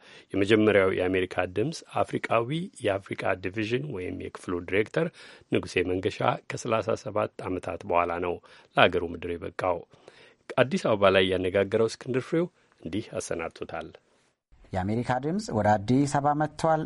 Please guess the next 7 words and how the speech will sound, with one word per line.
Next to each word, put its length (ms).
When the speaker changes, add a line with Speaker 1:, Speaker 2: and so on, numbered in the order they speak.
Speaker 2:
ንጉሴ 380
መንገሻ 380
ለአገሩ 460
ምድር 280
በቅቷል። 440
ንጉሴ 300
መንገሻ 320